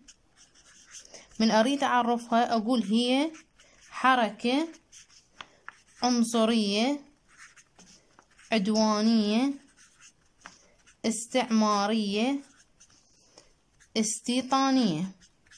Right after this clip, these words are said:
حركة عنصرية عدوانية استعمارية استيطانية. ماذا تهدف هذه الحركة؟ هي تهدف إلى تجميع اليهود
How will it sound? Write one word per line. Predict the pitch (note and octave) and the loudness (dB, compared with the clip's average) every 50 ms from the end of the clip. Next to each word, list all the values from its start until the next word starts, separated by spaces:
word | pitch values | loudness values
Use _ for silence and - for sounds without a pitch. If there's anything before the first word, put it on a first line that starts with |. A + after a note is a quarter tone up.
| - _ _ - - - - - | -20 _ _ -20 -20 -20 -20 -20
حركة | - - - G#3+ A3 A3+ G#3+ G#3+ - A#3+ A#3+ C4+ D4+ E4+ E4+ - A3+ | -10 -4 0 2 2 2 0 -2 -2 -4 -2 -2 -2 -4 -6 -6 -6
عنصرية | G#3 G#3+ G#3+ - A3 G#3 G#3 A3+ A3 G#3 G3+ G#3+ B3 | -6 -6 -4 -4 -4 -2 -2 -2 -2 0 0 -2 -2
عدوانية | B3 B3 A3+ F#3 G#3+ G#3 G3 G3 G3 G#3 A3 G#3+ G3+ | -2 -2 -4 -2 -2 0 0 0 0 0 0 0 0
استعمارية | F#3+ F#3+ - - F3+ - G3+ G3 F#3+ F#3+ G3 G#3+ G3 E3+ | -2 -4 -4 -6 -6 -4 -2 -2 -2 -2 -2 -2 -4 -4
استيطانية. | F#3 - - G#3 F#3+ F#3+ G3+ F#3+ F#3+ G3 G#3 A3+ C4 C#4 C4+ - - - - - - | -6 -6 -8 -8 -6 -4 -2 -2 0 0 0 0 -2 -4 -6 -10 -20 -20 -12 -4 0
ماذا | A#3+ C#4 D4+ D4+ D4 C4+ B3+ | 2 4 4 4 4 4 2
تهدف | B3+ B3+ C#4 C4+ B3+ A#3+ A#3+ A#3+ A#3+ B3 | 2 2 0 0 0 0 -4 -2 0 0
هذه | B3 A#3+ A3+ A#3 A#3 | 0 2 2 0 0
الحركة؟ | A3 G#3+ - - A3+ A3+ A#3 A#3 A#3+ C#4 | 0 -2 0 0 0 0 0 0 -2 -2
هي | B3+ A#3+ A3 G3+ F#3+ | -2 -2 -2 -2 -2
تهدف | G3 A3 A3+ A#3 G#3+ A#3 C4 D4+ E4+ D#4+ - - - - - - - - - _ _ _ _ _ _ - - - - _ _ _ - - - | -2 0 0 0 0 0 0 -2 -2 -4 -8 -18 -20 -20 -20 -20 -20 -20 -20 _ _ _ _ _ _ -20 -20 -20 -20 _ _ _ -12 -6 -4
إلى | B3 A3+ F#3+ E3+ E3+ F#3 - - _ _ _ _ _ _ _ _ _ _ - | -2 -2 -2 -2 -4 -8 -12 -18 _ _ _ _ _ _ _ _ _ _ -4
تجميع | - A#3+ A#3+ A#3 A#3+ A#3 A#3 B3 B3+ A#3+ A#3 A#3 B3+ C#4+ C4+ - - - - - _ _ _ _ _ _ _ _ _ _ _ _ _ _ _ - - _ _ _ _ _ _ _ _ _ _ _ _ _ - - _ _ - | -2 -2 0 0 0 2 2 2 2 2 2 2 0 -2 -4 -6 -12 -20 -20 -20 _ _ _ _ _ _ _ _ _ _ _ _ _ _ _ -20 -20 _ _ _ _ _ _ _ _ _ _ _ _ _ -20 -20 _ _ 0
اليهود | A3 G#3+ G#3+ G#3+ G#3 G#3 G3+ G3+ G#3+ G#3+ A3 A3+ A#3+ C4+ D4+ C#4 C#4 - | 0 0 2 0 0 -2 -2 -2 0 0 2 2 2 2 0 0 -4 -8